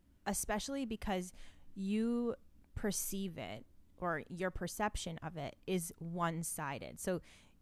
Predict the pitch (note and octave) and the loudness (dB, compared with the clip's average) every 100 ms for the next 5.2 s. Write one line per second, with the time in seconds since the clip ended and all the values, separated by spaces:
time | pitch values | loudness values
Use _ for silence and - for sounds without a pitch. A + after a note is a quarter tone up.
0 | - F#3+ F#3+ F#3+ D3+ F#3 - - G3 F#3 | -4 0 4 4 4 2 0 -2 -2 0
1 | F3+ F3 F3 E3+ E3 - C#3+ - A#3 C#4 | 0 0 -2 -4 -4 -4 -4 -2 0 0
2 | D#4+ - - G3 F#3+ F#3+ F3+ - - G#3 | -2 -6 -4 2 4 4 2 -2 -4 -4
3 | F#3 G3+ A#3 C4+ C4+ - - - F#3+ G3 | -2 0 0 0 -4 -12 -20 -6 4 4
4 | E3+ F#3 F3 F3+ D#3+ - F#3+ - - C#3+ | 4 -2 0 0 0 -2 -4 -2 -4 -4
5 | D#2+ F3+ | -8 -12